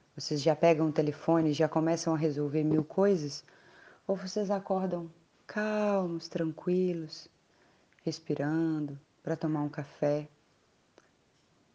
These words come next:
Observem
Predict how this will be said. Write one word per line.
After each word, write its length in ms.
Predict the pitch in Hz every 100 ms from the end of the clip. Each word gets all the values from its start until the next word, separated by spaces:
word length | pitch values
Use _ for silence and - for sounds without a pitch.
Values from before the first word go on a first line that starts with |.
| _ _ _ _ _ _ _ _ _ _ _ _ _ _ _ _ _ _ _ - _ - - -
Observem 720 | 170 147 - 202 175 165 147